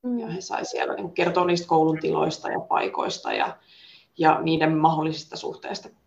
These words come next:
Speaker 2: kieleen, jos, jos se tuntui jotenkin merkitykselliseltä. Niistä valokuvista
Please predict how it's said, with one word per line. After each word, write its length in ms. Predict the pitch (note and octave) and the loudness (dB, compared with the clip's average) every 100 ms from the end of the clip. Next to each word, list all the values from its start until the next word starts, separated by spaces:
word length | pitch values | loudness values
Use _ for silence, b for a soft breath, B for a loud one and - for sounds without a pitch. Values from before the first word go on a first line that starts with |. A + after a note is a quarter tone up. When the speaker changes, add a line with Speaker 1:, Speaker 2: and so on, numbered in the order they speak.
| - | -16
Speaker 2:
kieleen, 520 | - - A#2+ B2+ C3 | -8 -4 -2 -2 -4
jos, 400 | B2 - - - - | -8 -10 -14 -18 -18
jos 300 | A2 - - | -16 -14 -14
se 140 | - | -14
tuntui 280 | - - B2 | -12 -8 -6
jotenkin 320 | B2 B2 A#2 | -6 -6 -4
merkitykselliseltä. 1080 | A#3 A#2 A3+ A#2 - A#3 A3+ A#3 A#3 A#3 - _ _ _ _ _ _ _ _ _ _ _ _ - | -2 -2 -6 -10 -10 -10 -8 -6 -6 -8 -12 _ _ _ _ _ _ _ _ _ _ _ _ -2
Niistä 280 | B3+ B3+ C#4+ | -2 4 8
valokuvista 840 | C4+ A3 G3 F#3+ - G3 - | 8 6 2 2 4 4 4